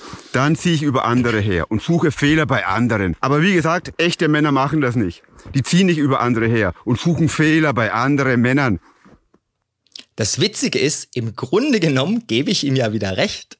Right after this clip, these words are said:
Speaker 2: ja. Der einzige Punkt ist nur, er redet über mich, ja, ohne mich zu kennen, höchstwahrscheinlich auch ohne das Video, über das er sich aufregt, angeschaut zu haben. Denn wenn ihr es gesehen habt,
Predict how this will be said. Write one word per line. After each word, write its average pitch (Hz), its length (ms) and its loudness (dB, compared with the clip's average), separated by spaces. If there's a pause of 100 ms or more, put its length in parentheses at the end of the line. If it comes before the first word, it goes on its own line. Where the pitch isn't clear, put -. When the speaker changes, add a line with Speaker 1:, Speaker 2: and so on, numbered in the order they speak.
Speaker 2:
ja. 202 200 -10 (540)
Der - 140 -10
einzige 165 320 -2
Punkt 170 240 -2
ist 143 220 -4
nur, 160 360 0 (440)
er 110 160 -2
redet 123 220 0
über 104 160 -4
mich, - 420 -6 (100)
ja, 131 180 -6 (280)
ohne 131 240 0
mich 196 180 0
zu - 120 0
kennen, 135 480 -4 (120)
höchstwahrscheinlich 143 720 -2
auch 131 240 -2
ohne 196 480 0 (540)
das 139 320 -4
Video, 147 320 2
über 120 180 0
das 127 160 0
er 127 60 -6
sich 127 200 -6
aufregt, 131 440 -2
angeschaut 117 480 -2
zu 92 120 -6
haben. 120 200 -6 (580)
Denn 131 440 0 (1300)
wenn - 120 -2
ihr 220 140 0
es - 120 -2
gesehen 104 380 0
habt, - 340 -6